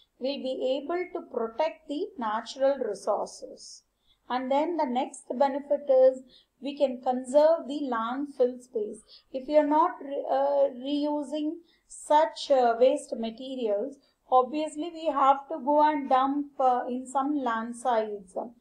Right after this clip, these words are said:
either by trenching or, uh, incinerating, whatever, uh,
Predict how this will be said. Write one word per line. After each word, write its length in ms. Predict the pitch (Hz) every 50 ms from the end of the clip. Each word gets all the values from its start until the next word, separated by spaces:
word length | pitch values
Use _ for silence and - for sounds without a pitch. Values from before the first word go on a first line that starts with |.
| _ _ _ _ _ -
either 260 | 247 247 254 254 247 247
by 340 | 247 240 240 240 240 240 240 247
trenching 720 | 240 240 233 240 240 - - 247 233 226 226 226 220 226 _ _ _ _ _ -
or, 420 | - 247 247 240 240 240 233 226 233
uh, 180 | 233 233 233
incinerating, 600 | 233 240 240 240 - 277 240 240 233 233 240 247 240
whatever, 600 | 247 262 277 294 330 330 330 339 339 339 - - _ _ _ _ _ _ 403 403 339
uh, 280 | 285 269 269 262 262